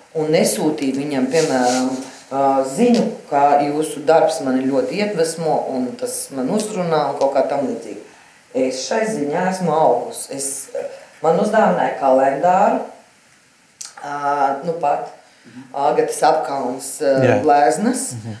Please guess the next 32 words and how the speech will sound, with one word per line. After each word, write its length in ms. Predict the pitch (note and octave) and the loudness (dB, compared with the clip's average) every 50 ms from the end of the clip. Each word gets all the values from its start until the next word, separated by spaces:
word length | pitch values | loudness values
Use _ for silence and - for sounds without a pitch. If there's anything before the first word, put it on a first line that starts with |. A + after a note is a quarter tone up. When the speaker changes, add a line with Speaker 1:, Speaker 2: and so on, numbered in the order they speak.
| - - | -8 -4
Speaker 1:
ā, 420 | D#3 D#3+ D#3+ D#3 D3+ C3+ - D3+ D3+ | 0 0 2 2 0 0 -2 -2 -4
brīnišķīgs 540 | F#3 G3+ G3+ G3+ G3+ - - D3+ - - - | -2 0 0 0 -2 -2 -4 -8 -8 -6 -2
kalendārs. 600 | - D#3 D#3 E3+ G#3 A#3 C4 D4+ D4+ D#4 D#4 - - - - - - - _ - | 2 4 4 4 4 4 2 2 0 -2 -4 -8 -12 -16 -20 -20 -20 -8 _ 2
Es 360 | F3 G3 A#3+ - - - - | 4 4 4 4 2 0 0
tak 180 | G3+ F3+ - | 0 0 0
nelikos 680 | F3+ F3+ G3+ A3 A3+ F#3 - - - C3+ C#3 C3+ - - D3+ D3 | 0 0 2 2 2 2 0 -2 -4 -4 -4 -4 -6 -8 -12 -12
mierā, 560 | C#3+ D3 D3 D3+ E3+ F#3 F3+ F#3 F#3 - - - | -8 -6 -2 -2 0 0 -2 -2 -4 -6 -8 -8
nu, 80 | E3 | -8
es 160 | E3+ - - | -8 -6 -2
sapratu, 560 | - G#3+ G3+ - - - D#3 C#3+ C#3+ - - - | 0 2 2 2 4 2 2 2 2 0 -2 2
ka 280 | D#3 D3+ D3 - - - - - - - - - | 4 4 4 4 2 -2 -8 -14 -18 -20 -10 -2
man 240 | E3 G#3 B3+ B3 - | 2 2 2 2 2
tas 180 | - - - | 0 -4 -6
ir 80 | - - | -8 -10
jāizdara. 800 | - C3 C#3 C#3 E3 F#3 G3+ G3+ G3 F#3+ F3 G#3 A3 A3 G#3+ G#3+ | -6 -2 0 2 4 4 4 2 0 -2 -2 0 0 0 -2 -4
Speaker 3:
Facebookā, 540 | - - C3+ B2 A2 G#2 G2+ G#2 G2 - - | -4 -2 0 0 0 -2 -6 -8 -8 -8 -6
Speaker 1:
Un 140 | - G#2+ G#2+ | -6 -4 -2
Speaker 3:
jā. 120 | A2+ C3 | -2 -2
Speaker 1:
es 140 | - - - | -2 -4 -10
viņai 440 | - - - - - - - - - | -12 -10 -10 -10 -10 -10 -12 -10 -6
Messengerī 720 | F#3 A3 - - G3+ F3 D#3 - C#3+ C3+ C3+ C3+ - - | -4 -2 -2 0 0 0 0 0 0 2 2 2 0 0
aizrakstīju, 920 | - C3 C3+ C3+ C#3+ F3 F#3+ F#3 - - - - A3+ A3+ A3 A3+ A3 A3 - - - - - - - - - - | -2 0 0 0 2 2 2 0 0 -2 -4 -4 -2 0 0 0 0 -2 -4 -10 -14 -18 -20 -20 -20 -20 -18 -10
ka 160 | - C#3 C3+ | -6 -4 -2
man 240 | C#3 C#3+ C#3+ C#3 C3+ C3+ C#3+ | -2 -2 -2 0 0 0 0
ļoti 400 | D3 D#3+ G3+ A#3+ C#4 C4+ - - - | 0 2 2 2 2 2 0 -2 -4
patīk 580 | - D3 D3 D#3+ G3+ A3+ A#3 A#3+ A#3 - - C#3 | -2 2 2 2 2 0 -4 -6 -8 -10 -12 -10
jūsu 460 | C#3 C3+ C3+ D#3 - - - - - | -8 -8 -6 -8 -8 -10 -12 -12 -6
darbi 380 | C3+ C3+ C#3 D#3+ G3 G3 - F#3+ | -2 0 2 2 2 2 0 -4
un 100 | - - - | -6 -6 -4
ka 80 | D3 C3+ | -2 -2
viņi 240 | - F3+ G#3+ - - | -2 0 -2 -2 -2
man 240 | D3+ B2+ C3 C3 - | -2 -2 -4 -4 -6